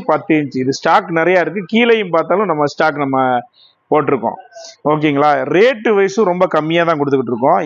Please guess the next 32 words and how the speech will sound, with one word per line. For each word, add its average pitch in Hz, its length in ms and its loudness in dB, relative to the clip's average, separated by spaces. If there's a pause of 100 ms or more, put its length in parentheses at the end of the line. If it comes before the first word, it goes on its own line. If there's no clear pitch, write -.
எட்டு 170 320 0
இன்ச்சு 233 260 -2
வந்து 196 260 0
நானூறு 180 400 2
ரூபாய்க்கும், 160 520 0 (760)
ஒன்பது 220 440 4
இன்ச்சு 220 220 -2
நானூத்தம்பது 170 560 2
ரூபாய்க்கு, 165 280 0
இது 170 180 2
பத்து 170 360 2
இன்ச்சு, 151 300 -2 (140)
இது 170 220 4
வந்து 185 260 0
வெறும் 185 280 2
ஐந்நூறு 185 320 -2
ரூபாய்க்கு 175 260 2
தான் 156 120 -2
கொடுத்துக்கிட்டு 120 340 -4
இருக்கோம். 117 220 -6 (680)
ஆஹ், 151 320 2
ரேட்டும் 220 560 0
நம்ம 190 220 -2
கம்மியா 165 340 0
தான் 156 160 0
தருவோம். 131 280 0
ஏன்னா 160 160 2 (280)
கஸ்டமர், 190 480 0
நம்மள்ட்ட 160 360 0
வாங்கின 208 380 2
கஸ்டமர்களுக்கு 175 680 0
வந்து 170 240 4